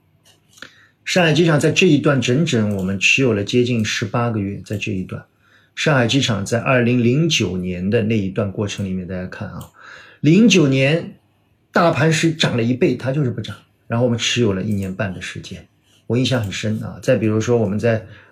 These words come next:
二零，呃，一四年的时候，当时关注度很高的啊，我们给大家看看水晶光电。水晶光电在这个位置，大概我们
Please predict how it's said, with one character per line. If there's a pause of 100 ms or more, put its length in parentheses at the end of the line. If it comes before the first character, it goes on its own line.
(140)
二
零， (1120)
呃，
一
四
年
的
时
候， (260)
当
时
关
注
度
很
高
的
啊，
我
们
给
大
家
看
看 (120)
水
晶
光
电。 (720)
水
晶
光
电
在
这
个
位
置，
大
概
我
们